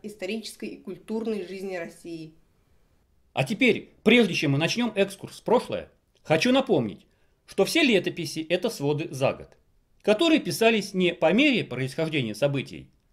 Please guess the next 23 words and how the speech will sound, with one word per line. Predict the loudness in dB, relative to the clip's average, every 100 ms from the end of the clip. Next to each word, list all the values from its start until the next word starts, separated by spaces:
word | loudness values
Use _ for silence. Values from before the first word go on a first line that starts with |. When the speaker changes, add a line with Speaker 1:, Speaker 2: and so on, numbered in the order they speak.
| _ _
Speaker 2:
а | -6
как | 4 4 4
годовой | 4 6 6 4
отчёт | 0 -4 -4 -6 -8
в |
конце | -6 -6 -4 -8
года. | -4 -2 -4 -8 -16 _ _ _ _ -2
И | 2
большинство | 2 0 -6 -2 -2
известных | 0 -4 -6 -2
нам | 0 2 0 _ -6
летописей — | -2 -2 -4 -16 -16 -16 -18 _ _ _ _
это | -2 -2 -2
всего | -2 0
лишь | 0 -4 -14 _
списки | -16 0 2 2 -2 -14 -10
этих | -8 -8 -12
сводов, | -10 -8 -8 -10 -20 _ _ _ _
а | -6
то | 0 -2
и | -2 -14
списки | -16 -12 -12 -10 -12 -12
списков. | -12 -10 -10 -14